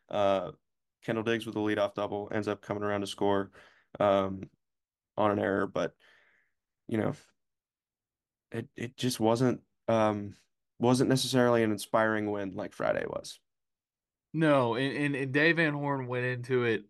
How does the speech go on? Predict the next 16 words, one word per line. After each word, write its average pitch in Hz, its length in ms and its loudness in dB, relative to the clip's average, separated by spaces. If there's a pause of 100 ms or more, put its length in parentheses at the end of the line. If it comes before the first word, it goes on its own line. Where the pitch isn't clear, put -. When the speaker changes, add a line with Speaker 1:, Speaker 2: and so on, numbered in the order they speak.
Speaker 2:
um, 104 440 -2
said 131 200 -2
on 123 140 0
pregame 127 500 -2
radio, 117 400 -2
like, 107 240 -2
"We 117 160 -6
got 117 220 -2
some 120 140 -10
guys, 117 400 -4 (220)
some 120 240 -8
guys 123 320 2
who 127 80 -4
are 113 80 -4
kinda 123 300 -2
drained, 117 640 -4